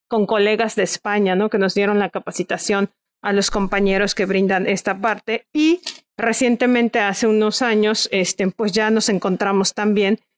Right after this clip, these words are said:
en el apartado de certificación en estándares,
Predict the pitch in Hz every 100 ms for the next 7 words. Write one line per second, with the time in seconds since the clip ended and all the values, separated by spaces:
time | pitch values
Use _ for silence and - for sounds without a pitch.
0 | _ - 240 233 214 - 208 - 214 202
1 | 208 190 190 220 226 202 196 220 - 202
2 | 214 208 202 180 - 190 180 185 185 180